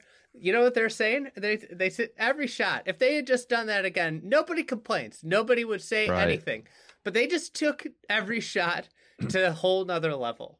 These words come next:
Speaker 1: with this thing.
Speaker 2: Right.
Speaker 1: And that's
Speaker 2: 'Cause,
Speaker 1: what's so
Speaker 2: like,
Speaker 1: impressive.
Speaker 2: let's face it, the every shot can become a little bit unwieldy, right? It can just be like,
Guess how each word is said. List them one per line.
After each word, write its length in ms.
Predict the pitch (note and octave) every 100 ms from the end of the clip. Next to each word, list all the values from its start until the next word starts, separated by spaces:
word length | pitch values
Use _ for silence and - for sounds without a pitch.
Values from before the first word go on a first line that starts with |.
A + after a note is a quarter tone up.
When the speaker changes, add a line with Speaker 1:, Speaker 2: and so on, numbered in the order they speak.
| _
Speaker 1:
with 140 | B2 B2
this 200 | B2 -
thing. 220 | - -
Speaker 2:
Right. 340 | G#2+ G2 E2+ - - - _ _ _ _ _ F3+
Speaker 1:
And 160 | F#3+
that's 240 | G#3 A#3+ -
Speaker 2:
'Cause, 220 | G#3+ G#3+
Speaker 1:
what's 100 | A#3+
so 160 | A3 A3
Speaker 2:
like, 80 |
Speaker 1:
impressive. 560 | F#3+ G3+ F3+ D#3+ B2 G#2+ _ _ _ _ _ _ _ _ _ _ _
Speaker 2:
let's 140 | F#3 -
face 280 | A3 G3+ C3
it, 80 | A2+
the 100 | C3+
every 220 | F#3+ E3+
shot 260 | - C3
can 100 | C#3+
become 300 | C3 B2 C#3
a 40 | C3
little 180 | A#2+ A#2+
bit 160 | A#2
unwieldy, 680 | A2 G2+ A2 C3+ A2 - -
right? 320 | G2 G2 A2 A2
It 60 |
can 160 | G#2+ A#2
just 240 | A#2 -
be 100 | B2
like, 300 | G#2+ F#2+ -